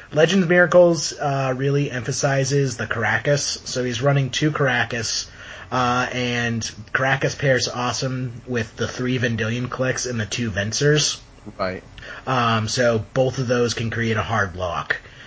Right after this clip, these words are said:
Speaker 1: Um, you know, if you limit your opponent to only playing one spell a turn,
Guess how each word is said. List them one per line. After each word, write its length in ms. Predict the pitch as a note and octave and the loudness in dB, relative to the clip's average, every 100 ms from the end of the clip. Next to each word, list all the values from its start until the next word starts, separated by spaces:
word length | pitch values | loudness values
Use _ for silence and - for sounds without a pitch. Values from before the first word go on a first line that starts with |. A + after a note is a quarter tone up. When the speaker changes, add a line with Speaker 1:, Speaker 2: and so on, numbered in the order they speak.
| - G#2+ | -12 -2
Speaker 1:
Um, 440 | G2+ G2 G2 F#2+ | 0 0 -2 -4
you 80 | A2 | -2
know, 120 | G#2+ | -2
if 120 | F#2+ A#2+ | -2 -2
you 100 | A2+ | -2
limit 280 | A#2 A#2 | -2 -2
your 200 | A#2 A#2 | -2 0
opponent 380 | A2+ A#2 A2+ A2+ | 0 0 -2 -2
to 80 | A#2 | -2
only 200 | A2 A2 | -2 -2
playing 300 | A#2 A2 G#2+ | -2 -2 -2
one 200 | G#2 G#2+ | -2 -4
spell 280 | - A2+ G#2 | -2 -2 -2
a 40 | |
turn, 480 | - G#2+ A2 A2+ | -2 0 0 0